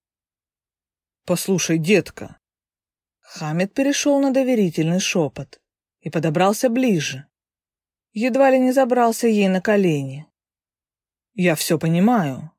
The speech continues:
Хочется очаровать мужика и всякое такое. Но всему есть предел.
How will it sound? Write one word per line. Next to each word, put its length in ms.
Хочется 520
очаровать 680
мужика 460
и 40
всякое 440
такое. 680
Но 120
всему 400
есть 240
предел. 680